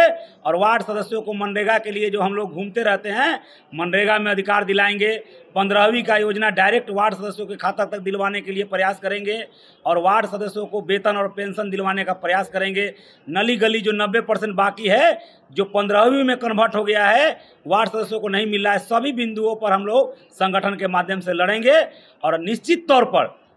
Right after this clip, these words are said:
इस चुनावी संग्राम में चंपारण की धरती से वार्ड सदस्य महासंघ के प्रत्याशी जीतेंगे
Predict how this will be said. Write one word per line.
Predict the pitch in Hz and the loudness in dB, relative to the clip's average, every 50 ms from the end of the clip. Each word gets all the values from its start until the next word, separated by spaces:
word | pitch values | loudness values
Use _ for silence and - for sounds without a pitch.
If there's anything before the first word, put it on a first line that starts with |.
| _ - | _ -8
इस | - 190 185 - | -8 -8 -8 -8
चुनावी | - 208 208 214 226 240 254 - | -6 -2 0 2 2 2 2 0
संग्राम | - 226 214 208 214 214 233 247 254 | 0 0 0 2 2 2 2 2 2
में | 262 277 311 359 359 - - - - _ _ - | 2 2 2 2 2 0 -6 -16 -20 _ _ 0
चंपारण | 185 190 202 190 - 214 226 247 254 247 | 0 0 0 2 2 4 4 4 2 0
की | 240 233 226 | -2 -6 -4
धरती | 185 - 202 220 208 262 254 | 0 0 0 0 0 -4 -2
से | - 285 311 359 370 330 - - - - - - - | 4 6 6 8 6 6 2 -2 -10 -12 -16 -16 -6
वार्ड | 139 165 214 254 269 269 269 220 | 0 2 4 6 6 4 4 2
सदस्य | 190 226 220 240 214 190 214 | 0 -2 -2 -2 -2 -2 -4
महासंघ | 208 214 214 220 208 214 214 208 196 190 | -2 0 0 0 0 0 -2 -4 -4 -4
के | 214 | -8
प्रत्याशी | 196 196 202 190 196 214 202 190 196 220 | -6 -4 -6 -4 -2 -2 -2 -2 -4 -6
जीतेंगे | 190 156 190 190 196 254 262 277 269 294 339 | -12 -12 -6 0 2 2 2 4 6 6 6